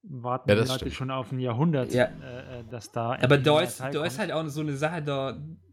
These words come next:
Speaker 3: Nin-, Nintendo selber legt es jetzt halt nicht unbedingt so drauf an, dass sie halt selber so die Gerüchte und so weiter schüren. Das ist ja mehr so eine Sache dann, dass das wirklich Fans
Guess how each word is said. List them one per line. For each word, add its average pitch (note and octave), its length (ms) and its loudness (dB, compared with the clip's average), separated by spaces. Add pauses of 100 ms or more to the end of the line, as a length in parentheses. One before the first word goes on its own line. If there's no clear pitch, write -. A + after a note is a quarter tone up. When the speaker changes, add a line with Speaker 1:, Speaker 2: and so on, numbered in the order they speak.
(260)
Speaker 3:
Nin-, D3 420 -2
Nintendo D#3 420 2
selber D3 440 2
legt C3+ 800 -8
es - 60 -12
jetzt C#3+ 160 -8
halt C3+ 140 0
nicht C#3 100 -4
unbedingt C3+ 360 -4
so C3 120 -4
drauf B2 200 -2
an, D3 140 2
dass C3 160 2
sie C#3 80 2
halt A#2+ 140 0
selber C#3+ 260 0
so C3+ 140 -2
die C3+ 160 -4
Gerüchte C#3+ 400 -4
und B2+ 80 -4
so B2 100 -4
weiter A#2+ 220 -2
schüren. D#3+ 340 2
Das A#2+ 120 0
ist - 100 -6
ja A#2+ 80 2
mehr A#2+ 180 2
so C3+ 80 0
eine C3 140 0
Sache B2+ 260 2
dann, B2 240 0 (840)
dass B2+ 160 0
das B2 160 0
wirklich B2+ 500 0
Fans - 920 -2